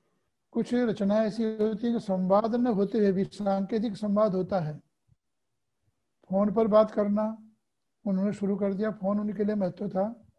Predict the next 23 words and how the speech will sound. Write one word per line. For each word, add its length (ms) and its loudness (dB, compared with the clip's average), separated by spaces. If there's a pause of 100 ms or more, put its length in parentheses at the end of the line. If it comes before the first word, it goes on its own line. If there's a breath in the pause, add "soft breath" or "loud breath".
(480)
पत्नी 280 -2
की 60 -2
इच्छा 200 -2
पर 120 0
ध्यान 200 0
नहीं 100 -2
दिया 140 0
वो 60 -4
क्या 160 -2
कह 180 -2
रही 240 -2
हैं। 260 -10 (480)
हाँ 260 2
नहीं 220 2
कहा 240 4
तो 180 -6
उस 60 -6
बेचारे 400 -4
ने 340 -4 (400)
वो 60 -4
बोतल 300 -2
नहीं 180 -4
उठाई, 380 -6